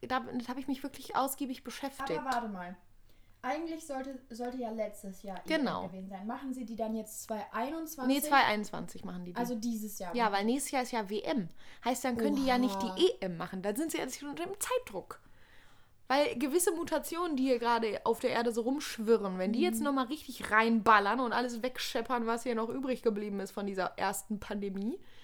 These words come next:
Speaker 1: würde ich sie jetzt einfach
Speaker 2: Also
Speaker 1: mal
Speaker 2: These.
Speaker 1: gefährlicherweise nennen.
Speaker 2: These. Ich
Speaker 1: Mhm.
Speaker 2: glaube,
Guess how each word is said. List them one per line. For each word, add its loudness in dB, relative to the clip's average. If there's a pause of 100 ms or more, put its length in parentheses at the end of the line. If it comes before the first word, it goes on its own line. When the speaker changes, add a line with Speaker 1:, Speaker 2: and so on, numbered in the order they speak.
(680)
Speaker 1:
würde -2
ich -10
sie -6
jetzt -4
einfach -4
Speaker 2:
Also 2
Speaker 1:
mal 0
Speaker 2:
These. -2
Speaker 1:
gefährlicherweise -2
nennen. -6 (520)
Speaker 2:
These. -8 (260)
Ich -4
Speaker 1:
Mhm. 0
Speaker 2:
glaube, -2